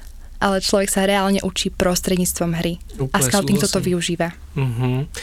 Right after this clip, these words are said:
Speaker 2: Čiže tam sa neučia len také nejaké, že, neviem, pohyb v prírode a zakladanie ohňa, ale aj nejaké ako iné, iné veci? Či také skôr je to na praktickosť zamerané?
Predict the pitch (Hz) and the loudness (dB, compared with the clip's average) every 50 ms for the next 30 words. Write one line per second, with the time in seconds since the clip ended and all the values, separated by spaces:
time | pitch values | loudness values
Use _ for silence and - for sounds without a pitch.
0 | - - - - - - - 151 151 - - 147 151 185 196 - - 151 139 139 | -12 -12 -8 -2 0 2 4 4 2 4 2 2 2 2 2 2 2 2 2 2
1 | 135 - 131 - - 139 131 131 127 123 - - 135 127 123 131 127 120 120 120 | 0 -2 -2 0 0 0 2 2 0 -2 0 -2 -2 0 0 0 0 2 2 2
2 | 120 127 - - - - - - - - - - - - - - - 123 120 123 | 2 0 -2 -4 -10 -20 -20 -20 -20 -20 -20 -20 -20 -20 -20 -8 -6 -6 -6 -2
3 | - 131 131 127 127 - - - 127 123 123 123 123 120 120 123 120 120 113 113 | 0 0 0 2 0 -2 -2 0 2 4 4 4 2 2 2 2 2 2 2 2
4 | 120 117 - - 135 127 123 120 - - 135 117 123 131 139 151 139 127 123 123 | 0 -2 -2 0 0 0 0 0 -2 -2 -4 -2 0 2 2 2 2 2 2 2
5 | 123 123 127 127 - - 135 131 - - - - - 120 127 131 156 185 208 - | 2 2 0 -2 -2 -2 -6 -4 -4 -8 -8 -6 -8 -4 -2 -2 0 0 -2 -6
6 | - - 147 123 117 143 185 220 - - 240 220 - - - - - - 135 - | -10 -8 -6 -4 -2 -2 -4 -4 -4 -4 -4 -4 -6 -6 -4 -4 -2 -2 -4 0
7 | - 147 135 - - 151 139 - 139 - - - - 123 - - 131 - - - | 2 0 0 0 -2 -2 0 0 -2 -4 0 0 0 0 2 0 -2 0 -2 -4
8 | - - - 135 123 123 120 123 127 127 135 135 135 139 | -4 -2 -4 -2 -2 0 -2 -2 -2 -2 -2 -4 -6 -6